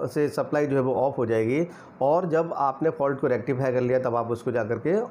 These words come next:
on कर सकते हो। यहाँ पर किसी तरह का कोई भी डैमेज नहीं होता है।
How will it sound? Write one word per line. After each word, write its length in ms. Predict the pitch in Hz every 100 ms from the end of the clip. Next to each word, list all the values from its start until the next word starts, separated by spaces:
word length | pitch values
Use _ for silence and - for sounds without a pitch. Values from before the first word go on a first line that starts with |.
| 131
on 200 | 139 131
कर 100 | 117
सकते 320 | 120 107 147
हो। 60 | 160
यहाँ 220 | 139 131
पर 160 | 143 127
किसी 220 | 127 147
तरह 160 | 123
का 100 | 123
कोई 220 | 127 123 117
भी 120 | 113
डैमेज 460 | 110 113 151 180 127
नहीं 280 | 117 117 120
होता 220 | 101 107
है। 160 | 98